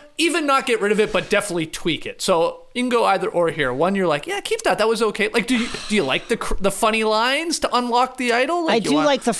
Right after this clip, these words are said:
Speaker 2: funny lines. I think it
Speaker 1: Okay.
Speaker 2: was a li-, I think they need to, uh, whether it's, you know, somehow, uh, making it so that less people have to find it or making them easier to find.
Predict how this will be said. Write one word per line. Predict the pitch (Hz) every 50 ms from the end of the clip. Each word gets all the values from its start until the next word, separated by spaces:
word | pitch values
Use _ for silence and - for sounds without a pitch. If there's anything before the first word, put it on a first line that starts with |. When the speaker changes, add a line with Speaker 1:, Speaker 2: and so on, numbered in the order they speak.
| -
Speaker 2:
funny | 226 220 208 214 220
lines. | 208 196 196 196 196 190 196 196 190 - -
I | - 170
think | 147 165 196 180
it | 190
Speaker 1:
Okay. | 170 175
Speaker 2:
was | - 185
a | 180
li-, | 170 170 190 196 -
I | 180 185
think | 180 - 208 196 -
they | 190 180
need | 180 185 185 170 -
to, | - 180 185 175 165 165 160 156 - - - - - - - - - - - - - - - - _ _ _ - - - - - - - -
uh, | 147 - - - - - - - -
whether | - 165 147 147 185 180 180 160 196 185 175
it's, | 175 170 156 151 151 - - - - - - - - - _ _ _ _ _ _ _ _ _ _ - - _ _ - _ _ _ _ _ _ _ _ _ _ _ _ - - - -
you | - 160 170
know, | 156 143 139 139 135
somehow, | - - 175 170 170 160 165 165 160 151 151 151 147 143 143 143 139 139 -
uh, | - 147 131 131 143
making | - 160 165 165 - 151 156 156
it | 147 -
so | - - 160
that | 135 135 - -
less | - 156 139 - -
people | - - 220 208 185 220 208
have | 185 196 185 185 -
to | 196 180
find | - - 175 175 175 175 175
it | 180 170
or | 160 147
making | 143 147 139 - 139 135 135
them | 135 135 131 -
easier | 208 220 214 190 208 208
to | 190 185
find. | - - 190 170 175 175 175 170 170 170 165 156